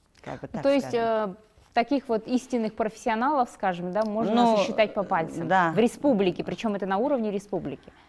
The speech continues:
Speaker 1: Э, в республиканском, э, уровне, конечно, есть экоцентры, и частные экоцентры, те четырнадцать, которые сказала Жаня Конратовна, это, э,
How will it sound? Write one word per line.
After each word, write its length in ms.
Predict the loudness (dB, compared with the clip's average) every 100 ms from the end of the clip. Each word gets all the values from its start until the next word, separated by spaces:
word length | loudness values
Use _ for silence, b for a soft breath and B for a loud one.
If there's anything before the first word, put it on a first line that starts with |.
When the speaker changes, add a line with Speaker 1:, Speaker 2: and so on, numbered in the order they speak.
| b _
Speaker 1:
Э, 560 | -10 -6 -6 -8 -12 -14 -16 -18
в 320 | -16 -14 -8
республиканском, 880 | -6 -6 -6 -2 -2 -4 -4 -4 -2
э, 240 | -4 -6 -6
уровне, 420 | -2 0 0 -2
конечно, 400 | -4 -6 -6 -6
есть 340 | 2 2 0 -10
экоцентры, 600 | -8 -8 -4 -6 -4 -4
и 140 | -4
частные 520 | -4 -2 -2 -2 -4 -2
экоцентры, 800 | -2 -4 -2 -2 -2 -4 -4
те 220 | -4 -2 -2
четырнадцать, 680 | -6 -4 -2 -2 -6 -10
которые 760 | -4 -2 0 2 4 4 2 -2
сказала 720 | -4 -2 0 2 2 0 0 -2
Жаня 240 | -2 -2
Конратовна, 580 | -4 -4 -6 -4 -4 -4
это, 340 | -4 -2 -2 -2 B B B 2
э, 380 | 6 6 4